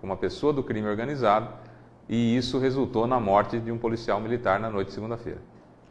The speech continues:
Esse é o fato. Então a Diocese de São Carlos, na nossa opinião, deve evi-, evidentemente tomar uma atitude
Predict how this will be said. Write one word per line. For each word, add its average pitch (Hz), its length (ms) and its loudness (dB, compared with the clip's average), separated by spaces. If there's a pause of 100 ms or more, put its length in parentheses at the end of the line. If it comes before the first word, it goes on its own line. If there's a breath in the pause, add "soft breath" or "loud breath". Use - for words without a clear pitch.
Esse 101 220 -2
é - 20 2
o 135 40 0
fato. - 360 0 (300 loud breath)
Então 120 480 4
a 107 720 8 (180)
Diocese 110 540 6
de 92 60 -6
São 110 180 -2
Carlos, 95 340 6
na 131 120 2
nossa 101 520 0
opinião, 139 460 0 (280 loud breath)
deve 107 560 6 (420)
evi-, 139 520 6
evidentemente 113 800 0
tomar 107 360 2
uma 110 360 0
atitude 104 680 -4